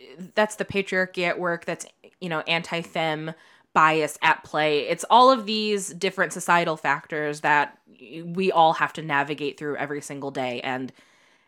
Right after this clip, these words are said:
it's bullshit, and it's stupid, and I like that this movie kind of calls it out. It calls it out not only through the men in this movie, but also through the women. There's a lot of internalized misogyny that I think a lot of us grapple with,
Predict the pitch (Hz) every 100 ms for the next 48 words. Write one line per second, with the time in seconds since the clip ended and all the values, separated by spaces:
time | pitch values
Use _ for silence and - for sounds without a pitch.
0 | - 294 262 440 226 175 202 226 - -
1 | 269 196 175 170 185 190 214 - - 196
2 | 190 190 - 196 185 175 - 185 185 165
3 | - - - 214 190 196 196 165 160 -
4 | 214 214 214 185 185 - _ _ 196 208
5 | 277 285 294 277 247 160 - 208 208 208
6 | 160 165 165 160 143 160 220 269 269 269
7 | 269 277 294 247 262 269 277 277 247 240
8 | 302 214 165 180 202 196 185 190 208 202
9 | 196 190 190 180 170 156 160 180 170 160
10 | 156 - 156 165 170 160 156 151 - 151
11 | 202 220 190 156